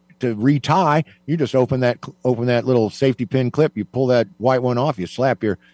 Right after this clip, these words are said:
black one on, and you're back at it. So wonderful lure for a beginner. Gives them something to do, something to think about, something to play with.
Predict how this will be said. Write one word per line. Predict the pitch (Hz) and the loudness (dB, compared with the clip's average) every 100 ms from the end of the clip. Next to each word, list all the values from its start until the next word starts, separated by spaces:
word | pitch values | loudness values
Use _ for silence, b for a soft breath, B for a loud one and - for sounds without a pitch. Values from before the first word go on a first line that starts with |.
| _ | _
black | 120 135 139 | 0 2 2
one | 131 127 | 2 2
on, | 139 160 | 2 2
and | 120 | 0
you're | 113 | 0
back | 127 127 127 | 0 -2 -2
at | 185 143 | -2 -2
it. | 98 b b b | -4 b b b
So | - 127 123 - 139 139 104 | 2 4 4 0 -8 -14 -2
wonderful | 120 202 185 165 | 2 2 2 0
lure | 143 135 | 2 2
for | 127 120 | 0 -2
a | |
beginner. | 110 95 110 113 | -4 -4 -2 -2
Gives | 92 185 185 | -2 -2 -2
them | 165 | -2
something | 165 147 | -2 -4
to | 123 | -4
do, | 113 113 117 110 | 0 2 2 -2
something | - 170 190 | -6 -6 -4
to | 120 | -2
think | - 127 | -2 -2
about, | 113 120 110 | 0 0 0
something | 175 156 | -4 -4
to | 123 | -4
play | - 127 | 2 4
with. | 120 117 | 4 0